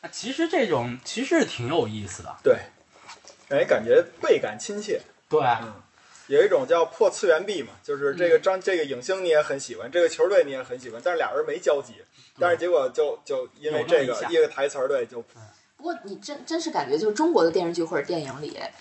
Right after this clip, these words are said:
Speaker 3: 去搞一些这种体育的元素，你就觉得就很奇奇怪怪，就很多都比较奇怪啊。
Speaker 2: 嗯。
Speaker 3: 我觉得比较成功的，你像那个，呃，《我和我的祖国》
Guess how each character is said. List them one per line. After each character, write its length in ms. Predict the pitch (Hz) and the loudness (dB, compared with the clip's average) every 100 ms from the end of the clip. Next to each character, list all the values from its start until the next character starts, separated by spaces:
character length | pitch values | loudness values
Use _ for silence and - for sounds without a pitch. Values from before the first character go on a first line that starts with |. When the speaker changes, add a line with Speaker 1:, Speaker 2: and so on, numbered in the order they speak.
| _ | _
Speaker 3:
去 280 | - 190 170 - _ - - - | -6 -4 -4 -8 _ -16 -16 -2
搞 180 | 147 - | 0 0
一 60 | |
些 160 | 151 170 | -2 0
这 60 | |
种 120 | 165 175 | -2 -2
体 200 | - 139 | -6 0
育 60 | |
的 100 | 160 | 2
元 160 | 127 139 | 2 -2
素， 200 | - 147 | -4 -4
你 100 | 135 | -4
就 120 | 139 | -6
觉 140 | 143 123 | -4 -4
得 140 | 165 | -4
就 120 | - - | -6 -12
很 180 | - - | -12 -12
奇 220 | - - 185 | 0 2 2
奇 220 | - 160 | 2 2
怪 180 | 151 135 | 2 4
怪， 180 | 147 123 - _ _ | 2 0 -6 _ _
就 100 | - - _ | -14 -14 _
很 180 | - 147 | -8 -2
多 160 | 165 220 | 2 2
都 100 | 175 | 2
比 120 | 127 | 0
较 100 | 110 | -2
奇 160 | - | -4
怪 140 | 147 139 | -4 -4
啊。 100 | - | -2
Speaker 2:
嗯。 60 | 165 | 0
Speaker 3:
我 60 | |
觉 80 | 170 | 2
得 80 | 320 | 4
比 40 | |
较 140 | 180 143 | 4 2
成 220 | - 156 | -2 -6
功 120 | 220 | -4
的， 60 | 202 | -4
你 60 | |
像 160 | 170 214 | -4 -6
那 120 | 202 | -4
个， 200 | 156 147 - _ _ | -4 -4 -6 _ _
呃， 300 | - 147 139 139 143 | -12 -6 -6 -6 -6
《我 80 | |
和 120 | 147 262 | -4 0
我 40 | |
的 80 | 427 | 0
祖 140 | - | -2
国》 260 | 120 98 | -2 0